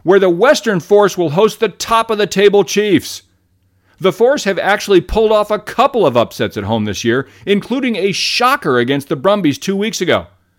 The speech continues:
But unless the Chiefs make the same mistake that the Brumbies did and rest a whole grunch of starters, and I don't think they're gonna do that, they will overpower the Force, and they will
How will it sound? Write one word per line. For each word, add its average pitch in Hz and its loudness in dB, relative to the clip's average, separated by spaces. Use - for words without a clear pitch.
But 202 2
unless 254 4
the 226 -8
Chiefs 233 -4
make 208 -2
the 202 0
same 233 0
mistake 208 2
that 180 -12
the 196 0
Brumbies 180 2
did 101 -4
and 180 -2
rest 202 0
a 196 2
whole 214 2
grunch 135 0
of 101 -4
starters, 135 0
and 240 -12
I 226 -2
don't 180 2
think 160 -2
they're 135 2
gonna 135 2
do 131 4
that, 80 -14
they 202 4
will 160 2
overpower 196 4
the 131 2
Force, 156 0
and 151 -2
they 180 4
will 131 2